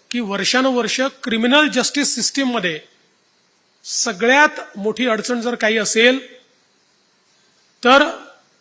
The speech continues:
एखादा गुन्हा घडला, आरोपी पकडला, तो बेलवर सुटला, तर त्याला शिक्षा व्हायला वीस वर्ष लागत होती, पंधरा वर्ष लागत होती. त्यामुळे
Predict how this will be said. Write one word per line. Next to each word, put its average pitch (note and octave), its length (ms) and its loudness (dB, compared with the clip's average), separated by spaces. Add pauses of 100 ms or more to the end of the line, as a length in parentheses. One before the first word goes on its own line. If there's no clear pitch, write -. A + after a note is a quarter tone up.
(420)
एखादा A#3 460 2
गुन्हा A#3+ 320 2
घडला, G#3+ 480 6 (680)
आरोपी A#3 400 0
पकडला, A#3+ 600 4 (560)
तो A#3+ 100 0
बेलवर A#3+ 460 2
सुटला, A#3+ 560 4 (840)
तर A#3+ 100 -2
त्याला A#3+ 300 2
शिक्षा - 440 0
व्हायला B3+ 280 2
वीस B3+ 380 2
वर्ष G#3+ 220 -2
लागत D#3+ 280 -4
होती, C#3 200 -20 (720)
पंधरा B3 300 4
वर्ष C4 240 2
लागत F3+ 320 -4
होती. F3 280 -20 (1000)
त्यामुळे C4 340 8